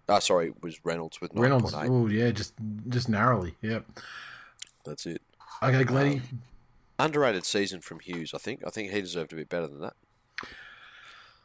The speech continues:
Speaker 2: Yeah, I just think that
Speaker 1: Fantastic season, nowhere near as injury prone as Reynolds.
Speaker 2: <laughs> Although Adam Reynolds, after taking our advice on board, did, yeah, I mean, I actually think that if, if it wasn't for us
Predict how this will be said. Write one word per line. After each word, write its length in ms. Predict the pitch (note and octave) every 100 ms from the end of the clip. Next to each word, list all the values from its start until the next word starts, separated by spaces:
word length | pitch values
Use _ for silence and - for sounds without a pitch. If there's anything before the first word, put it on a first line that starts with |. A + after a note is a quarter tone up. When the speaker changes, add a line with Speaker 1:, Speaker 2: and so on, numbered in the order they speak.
| _
Speaker 2:
Yeah, 520 | - B2+ B2 A#2+ A#2 A#2+
I 60 |
just 160 | D3+ -
think 200 | D3 B2+
that 220 | C3 A#2 - - - - - - - -
Speaker 1:
Fantastic 500 | G2+ F#2 B2 A2+ F#2+
season, 520 | - F#2+ F#2 F#2+ F#2 - -
nowhere 240 | G#2+ F#2+
near 200 | F2 F2+
as 100 | E2+
injury 340 | F2 F2 F2+ F2
prone 320 | - F2+ F2+
as 100 | E2+
Reynolds. 520 | F2+ F2+ F#2 - - - - F3+
Speaker 2:
<laughs> 60 | B2+ - - - - - - - - - - _ _ _ - - -
Although 220 | D3+ D3+
Adam 240 | D#3+ D3+ B2
Reynolds, 300 | C#3+ A#2+ B2
after 220 | C3 C3+
taking 380 | C#3 C3+ B2+ B2+
our 100 | A#2
advice 340 | G#2 A#2 A#2+
on 140 | A#2 G#2
board, 400 | A#2 A#2 G#2+ - - - - _ _ _ _ _ _
did, 360 | - E3 D3 B2 - E3 G3 G#3+ F#3+
yeah, 280 | D3 C3+ A#2+ C3+ -
I 80 | C#3+
mean, 200 | C#3 B2+ - -
I 100 | D3+
actually 280 | D#3+ D#3 B2+
think 220 | C#3+ B2+
that 120 | C3
if, 140 | B2+
if 220 | D#3 C3+ D3+
it 100 | C#3+
wasn't 340 | D#3 E3 D3+
for 160 | C3 B2
us 280 | B2 -